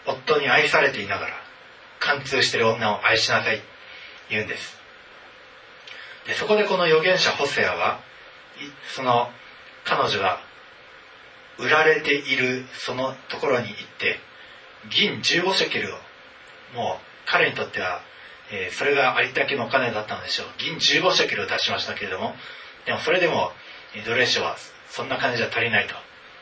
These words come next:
言いました。言ったのかもしれません。で、なお、大麦一ホメル半を、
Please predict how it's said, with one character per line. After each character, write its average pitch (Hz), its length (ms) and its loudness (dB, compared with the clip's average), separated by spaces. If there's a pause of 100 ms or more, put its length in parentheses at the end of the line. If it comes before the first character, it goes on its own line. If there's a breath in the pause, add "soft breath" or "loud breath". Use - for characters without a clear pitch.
(120)
言 107 100 -8
い - 20 -4
ま - 100 -4
し - 100 -4
た。 - 60 -12 (480)
言 - 80 -12
っ - 40 -14
た - 120 0
の - 80 -4
か - 120 -6
も - 60 -4
し - 120 0
れ - 60 0
ま - 100 -8
せ - 120 -6
ん。 - 60 -10 (1160 loud breath)
で、 127 140 0
な 175 200 6
お、 - 180 0 (320)
大 156 240 4
麦 165 360 0 (100)
一 - 200 2
ホ 180 120 2
メ 170 100 2
ル 165 100 4
半 156 280 4
を、 - 140 -2